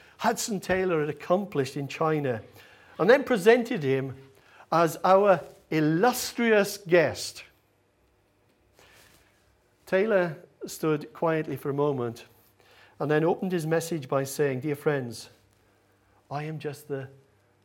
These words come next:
little servant of an illustrious master."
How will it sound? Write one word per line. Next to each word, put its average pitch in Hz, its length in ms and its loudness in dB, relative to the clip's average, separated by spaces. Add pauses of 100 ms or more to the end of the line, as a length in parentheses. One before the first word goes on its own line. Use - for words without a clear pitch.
little 156 320 -6
servant 127 640 -4 (880)
of 147 100 -6
an 135 80 -6
illustrious 127 600 -6
master." 117 460 -10